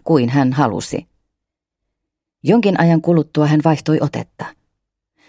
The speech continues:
Hän tarttui naista olkapäistä ja vetäytyi pois. Nainen yski, kunnes oksensi. Mies löi häntä julmasti kasvoihin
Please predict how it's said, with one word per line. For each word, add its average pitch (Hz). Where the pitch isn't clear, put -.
Hän 202
tarttui 185
naista 190
olkapäistä 135
ja 139
vetäytyi 139
pois. -
Nainen 147
yski, 160
kunnes 160
oksensi. -
Mies 127
löi 127
häntä 123
julmasti 127
kasvoihin 113